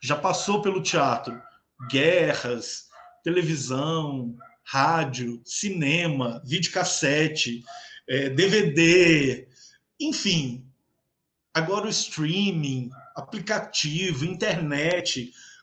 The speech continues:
quantas coisas já passaram e o teatro nunca deixou de existir. E eu ficava pensando, mas por que que ele vai des-, deixar de existir na pandemia? Pra mim, o que define o teatro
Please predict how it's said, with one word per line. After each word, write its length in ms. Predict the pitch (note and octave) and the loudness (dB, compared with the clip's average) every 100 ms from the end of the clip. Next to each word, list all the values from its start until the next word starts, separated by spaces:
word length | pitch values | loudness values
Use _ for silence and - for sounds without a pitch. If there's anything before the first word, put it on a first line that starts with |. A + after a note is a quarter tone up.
| _ | _
quantas 500 | A#3 C#4 B3+ C4 - | 0 0 2 0 0
coisas 560 | - F3 G#3 A3 F#3 | 0 4 4 4 0
já 80 | F3 | -2
passaram 580 | E3+ D3 - E3+ F#3 G3+ | -2 -2 0 0 0 0
e 40 | |
o 40 | G#3 | -4
teatro 460 | - F#3+ G#3 A3+ C#4+ | -2 0 0 -2 -4
nunca 420 | D4+ F3+ A3+ A#3 G#3 | -2 0 0 0 2
deixou 340 | E3+ E3 E3 | 0 2 0
de 100 | C#3 | 0
existir. 600 | B2+ C#3 C3+ - G#3+ A#3 - - - _ | -2 -2 -4 -4 -2 -2 -6 -20 -20 _
E 80 | B3+ | -2
eu 80 | C4+ | 0
ficava 200 | C4+ C4 | 0 0
pensando, 280 | C4 C4 C4+ | 2 0 0
mas 160 | C#4+ | 0
por 200 | - B3 | -4 -6
que 140 | - C#4+ | -2 2
que 60 | |
ele 120 | D4+ | 4
vai 180 | A#3 A3+ | 4 2
des-, 380 | - F3 F#3+ C#3+ | 0 -4 -8 -2
deixar 360 | D3+ E3+ F3 F3+ | 2 2 4 4
de 100 | D#3 | 4
existir 420 | D3 E3 - E3+ | 0 0 0 0
na 120 | D#3 | 0
pandemia? 760 | D#3 D#3+ D#3 C#3+ C3 B2 A2+ - _ _ _ | 0 0 0 2 2 2 -2 -6 _ _ _
Pra 220 | F3 G3 | 2 2
mim, 260 | D#3+ F#3+ A#3+ | 4 4 4
o 80 | G#3+ | 2
que 120 | - | 2
define 600 | F3+ F#3+ - G3 G#3+ F#3+ | 4 4 4 2 4 4
o 180 | F3+ - | 2 0
teatro 760 | - C3 D3+ E3 - B2+ A#2 | 0 2 2 2 0 -4 -6